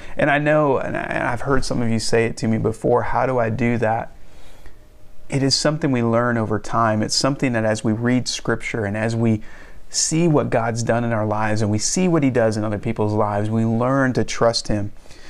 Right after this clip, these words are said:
Proverbs three, five through eight says this, "Trust in the Lord with all your heart.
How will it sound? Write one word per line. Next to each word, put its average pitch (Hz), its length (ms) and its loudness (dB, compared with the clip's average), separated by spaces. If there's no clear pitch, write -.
Proverbs 143 680 2
three, 139 320 0
five 110 360 0
through 104 220 0
eight 101 140 0
says 101 220 -2
this, 101 460 -2
"Trust - 400 4
in 151 120 2
the 135 100 4
Lord 110 320 4
with 104 180 0
all 110 220 4
your 101 160 0
heart. 127 480 0